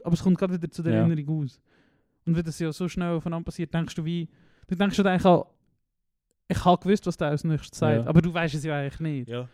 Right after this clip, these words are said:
Speaker 1: Und das ist eigentlich so das Interessante. Ich glaube, es passiert irgendwie so, es ist wie so ein Echo eigentlich in deinem
Speaker 2: Ja.
Speaker 1: Kopf, wo nicht dort hingeht, was es hat.
Speaker 2: Verrückt. Aber ja, habe ich durchaus ab und zu.
Speaker 1: Ja.
Speaker 2: Und wie bist du jetzt auf das gekommen?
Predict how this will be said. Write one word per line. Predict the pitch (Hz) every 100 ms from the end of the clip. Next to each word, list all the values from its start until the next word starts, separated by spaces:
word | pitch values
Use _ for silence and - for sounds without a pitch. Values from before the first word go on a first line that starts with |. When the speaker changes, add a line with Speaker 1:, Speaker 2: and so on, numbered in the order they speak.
| _ _ _ _ _
Speaker 1:
Und | - 165 185
das | 175
ist | 190
eigentlich | 180 -
so | 180
das | 165
Interessante. | 175 - - 156 135 - - - _ _ _ _ -
Ich | 170 -
glaube, | 190
es | -
passiert | - 202 190
irgendwie | 170 151
so, | 165
es | 147
ist | 147
wie | 180
so | 165
ein | 147
Echo | - 143 - 123
eigentlich | -
in | -
deinem | 104
Speaker 2:
Ja. | 101
Speaker 1:
Kopf, | - - - _ _ _
wo | 160 160
nicht | 165 -
dort | 147 147 151
hingeht, | 147 147 143
was | 143 -
es | -
hat. | - _ - 98
Speaker 2:
Verrückt. | 87 92 - - - _ _ _ _ _ _ _ _ _ _ _ _ _ -
Aber | 101 95
ja, | 107 -
habe | - 101
ich |
durchaus | 98 101 107
ab | 110 -
und | -
zu. | 104 - _ _ -
Speaker 1:
Ja. | 147 _ _ _ - -
Speaker 2:
Und | 101 98 95
wie | 110
bist | 123
du | 131
jetzt | -
auf |
das | 135 135
gekommen? | 98